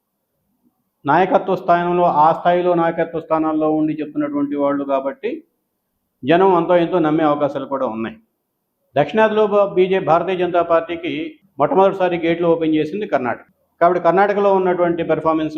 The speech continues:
కర్ణాటకలో ఈసారి బీజేపీ ఏ మేరకు విజయం సాధించే అవకాశం ఉంది, గతంలో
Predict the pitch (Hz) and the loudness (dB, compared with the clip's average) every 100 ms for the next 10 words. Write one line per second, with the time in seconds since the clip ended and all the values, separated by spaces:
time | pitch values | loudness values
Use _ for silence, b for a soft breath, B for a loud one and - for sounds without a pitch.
0 | 151 151 170 170 170 160 160 170 170 165 | -2 2 2 0 0 0 0 0 0 -4
1 | 156 156 156 147 143 _ _ _ _ _ | -4 -4 -4 -6 -8 _ _ _ _ _
2 | _ 131 143 165 170 160 151 156 151 143 | _ 0 2 4 2 0 0 0 0 0
3 | 143 139 143 139 143 151 196 151 143 175 | 0 0 0 -2 -4 -6 -2 0 2 4
4 | 175 151 110 | 4 2 -2